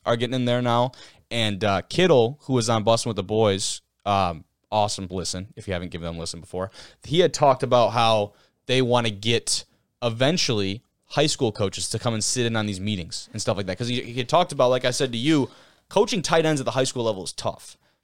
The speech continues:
'Cause kids are still developing. Having a tight end in high school is a tackle that is twenty pounds underweight or a wide receiver that is too heavy, right? So there's, there's a weird in-between. So, like,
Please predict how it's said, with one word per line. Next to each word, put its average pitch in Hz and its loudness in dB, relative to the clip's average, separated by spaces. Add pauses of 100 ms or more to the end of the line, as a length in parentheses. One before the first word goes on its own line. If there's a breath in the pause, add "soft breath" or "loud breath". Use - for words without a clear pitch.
'Cause 139 -6
kids 202 2
are 185 0
still 175 0
developing. 156 2
Having 170 0
a 120 0
tight 180 2
end 160 4
in - -8
high 131 0
school 156 0
is 120 -2
a 107 -4
tackle 151 0
that 131 6
is 113 -2
twenty 139 0
pounds 131 2
underweight 117 2
or 110 2
a 101 4
wide 110 2
receiver 120 -2
that 101 0
is 92 -6
too - -8
heavy, 90 -8 (840)
right? 120 2 (240)
So - -12
there's, 131 0
there's 131 2
a 123 2
weird 147 4
in-between. 127 -6
So, 127 -4
like, 120 -2